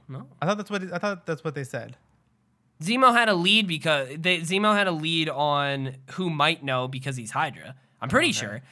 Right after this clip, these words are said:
Speaker 1: I, actually, you might be right. I remember something similar as to what
Speaker 2: I
Speaker 1: you were
Speaker 2: thought
Speaker 1: saying,
Speaker 2: that,
Speaker 1: but I
Speaker 2: like,
Speaker 1: don't
Speaker 2: somebody
Speaker 1: remember exactly
Speaker 2: stole
Speaker 1: what it
Speaker 2: the
Speaker 1: was.
Speaker 2: serum, like, uh,
Speaker 1: But he didn't make, Zemo didn't
Speaker 2: recipe.
Speaker 1: make it.
Speaker 2: No, but I'm just saying that, like, later on,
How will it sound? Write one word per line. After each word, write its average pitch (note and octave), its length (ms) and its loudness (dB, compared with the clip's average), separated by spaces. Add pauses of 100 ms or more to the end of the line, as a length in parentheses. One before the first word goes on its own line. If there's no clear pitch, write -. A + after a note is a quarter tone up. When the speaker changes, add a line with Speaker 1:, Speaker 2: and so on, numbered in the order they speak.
(220)
Speaker 1:
I, G3+ 140 4
actually, A#3+ 440 0
you A#3 100 0
might G#3+ 320 2
be A#3+ 100 -6
right. A#3 160 2
I A3 40 0
remember G3 320 -2
something F#3 360 -6
similar G3 680 -6
as F3+ 140 -10
to F#3+ 80 -8
what F#3+ 80 0
Speaker 2:
I - 20 2
Speaker 1:
you F3+ 60 -8
were F3+ 60 6
Speaker 2:
thought F#3 80 4
Speaker 1:
saying, F3 180 4
Speaker 2:
that, C#3 40 -2
Speaker 1:
but C#3+ 40 2
I - 40 4
Speaker 2:
like, C3+ 60 2
Speaker 1:
don't C#3+ 80 -2
Speaker 2:
somebody D3 240 0
Speaker 1:
remember B2 80 -4
exactly A#2+ 100 -6 (120)
Speaker 2:
stole D#3 180 2
Speaker 1:
what D3 80 -2
it A2 40 -8
Speaker 2:
the D3 40 -4
Speaker 1:
was. A#2+ 160 -6
Speaker 2:
serum, C#3+ 400 -2
like, B2 380 -6 (520)
uh, A#2 520 -2
Speaker 1:
But F3 120 2
he C4 160 -4
didn't D#4+ 240 0
make, F#3 200 4
Zemo E3 100 -4
didn't D4 140 -2
Speaker 2:
recipe. C#3+ 300 2
Speaker 1:
make A2+ 240 -8
it. - 140 -12
Speaker 2:
No, D3 380 4
but D#3 80 4
I'm D#3+ 100 4
just D#3+ 160 -2
saying D3 180 0
that, C#3 100 2
like, A#2+ 300 -2 (540)
later B2 420 -6
on, B2+ 600 -6